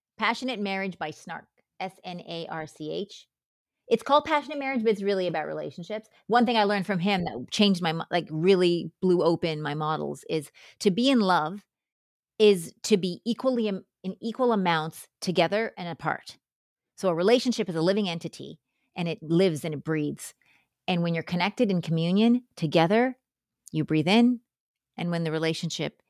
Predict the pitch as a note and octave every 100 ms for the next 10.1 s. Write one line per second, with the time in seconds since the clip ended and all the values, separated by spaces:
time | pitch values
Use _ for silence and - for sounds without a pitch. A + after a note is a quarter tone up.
0 | _ E3 C#3+ - F3+ A3+ - D#3+ - F3
1 | F#3 G#3 - D#3 D3 E3+ G#3 G3+ A3 G3+
2 | D#3+ D3 D#3 D#3+ D3 C#3+ D3 G#3 A#3 A3+
3 | _ _ - D3+ D3 D#3 D3 - D3+ C#3+
4 | F3+ G3 F#3+ - _ _ _ _ - F#3
5 | E3+ A3 A3+ A#3+ G3+ F#3 D#3+ D#3+ - C#3+
6 | D3 E3 F#3+ F3+ F3 D3 C3+ F3+ E3+ E3+
7 | F3 D#3+ D#3+ D#3+ C#3+ D3 C#3+ G3 G#3 A#3+
8 | _ _ _ _ _ - D#3+ E3+ G3+ G#3+
9 | B3+ - C4 G#3+ G3 G3+ G#3 E3 D3+ G3